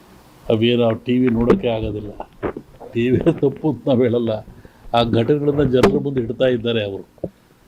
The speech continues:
ಹೇಳೋದು ಯಾಕೆಂದರೆ, "ತಿದ್ದಿಯೊಳ್ರಿ, ಹಿಂಗೆ ಆಗಬಾರ್ದು ನೀವು, ಹಿಂಗೆ ಆಗ್ತಾ ಇದ್ದು ನೋಡಿ." ಅಲ್ಲಿ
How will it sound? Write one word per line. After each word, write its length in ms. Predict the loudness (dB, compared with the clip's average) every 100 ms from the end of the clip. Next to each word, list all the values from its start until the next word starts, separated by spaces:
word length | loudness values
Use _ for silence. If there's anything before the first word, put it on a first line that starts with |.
| _ 2
ಹೇಳೋದು 260 | 4 4
ಯಾಕೆಂದರೆ, 480 | 2 2 2 2 2
"ತಿದ್ದಿಯೊಳ್ರಿ, 840 | 0 -2 0 4 4 4 2 0 0
ಹಿಂಗೆ 380 | -6 -4 0 2
ಆಗಬಾರ್ದು 560 | 2 2 2 0 -2
ನೀವು, 360 | -6 -8 -10 -12 -14 -20 _ _ _ _ _ _ _ _ -2
ಹಿಂಗೆ 200 | 2 4
ಆಗ್ತಾ 300 | 2 2 0
ಇದ್ದು 260 | 0 -2
ನೋಡಿ." 360 | -4 -4 -6 -8 -4 0 0 -4 -18 -6 0
ಅಲ್ಲಿ 440 | 0 2 -2 -4